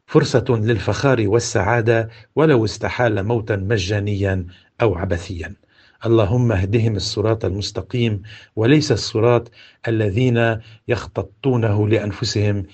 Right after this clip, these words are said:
بحجة التحزب لك. فصل ثان.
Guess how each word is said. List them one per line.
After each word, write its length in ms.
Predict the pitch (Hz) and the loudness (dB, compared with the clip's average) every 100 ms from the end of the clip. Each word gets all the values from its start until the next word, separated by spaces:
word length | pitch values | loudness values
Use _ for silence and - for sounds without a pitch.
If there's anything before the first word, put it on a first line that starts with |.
| _ - | _ -12
بحجة 400 | - 104 98 90 | -4 -2 -2 -4
التحزب 880 | 90 - 87 101 87 90 85 87 85 - | -6 -6 -4 -4 -4 -4 -4 -4 -6 -4
لك. 340 | 113 87 - - _ _ _ _ | -4 -4 -10 -18 _ _ _ _
فصل 440 | - 143 - 143 135 | -4 -4 -2 0 0
ثان. 420 | - 113 87 76 | 2 0 0 -8